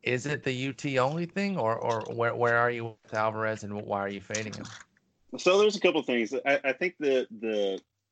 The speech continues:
Speaker 2: the U T is, is a thing. You know, even at his best, uh,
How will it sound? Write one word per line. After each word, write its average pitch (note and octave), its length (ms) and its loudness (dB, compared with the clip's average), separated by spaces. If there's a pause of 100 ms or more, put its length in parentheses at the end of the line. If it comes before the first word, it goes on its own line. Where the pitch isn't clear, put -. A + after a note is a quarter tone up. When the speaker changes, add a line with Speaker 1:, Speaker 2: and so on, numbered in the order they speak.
(320)
Speaker 2:
the A2+ 140 -4
U C3 200 0
T B2+ 520 0
is, B2 480 -2
is C#3+ 160 -2
a E3+ 40 -4
thing. B2 380 0
You B2 60 0
know, G#2+ 160 0
even D3+ 260 -2
at C3+ 140 0
his G#2+ 120 -6
best, A2 520 0
uh, F#2 340 -2